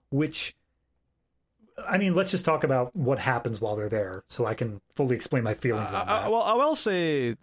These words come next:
Speaker 2: I, I, I guess the, the two things to talk about first. Uh, one
Speaker 1: Mm-hmm.
Speaker 2: small thing. I actually really did enjoy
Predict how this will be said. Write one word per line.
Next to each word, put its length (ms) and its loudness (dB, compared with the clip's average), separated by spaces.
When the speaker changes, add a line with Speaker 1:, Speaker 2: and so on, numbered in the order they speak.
Speaker 2:
I, 100 0
I, 200 0
I 40 -2
guess 200 0
the, 120 -4
the 100 0
two 180 -2
things 240 -2
to 60 -16
talk 180 -4
about 200 -4
first. 360 -4
Uh, 300 0
one 180 2
Speaker 1:
Mm-hmm. 80 2
Speaker 2:
small 260 0
thing. 320 -2
I 60 4
actually 440 2
really 280 2
did 160 -2
enjoy 640 0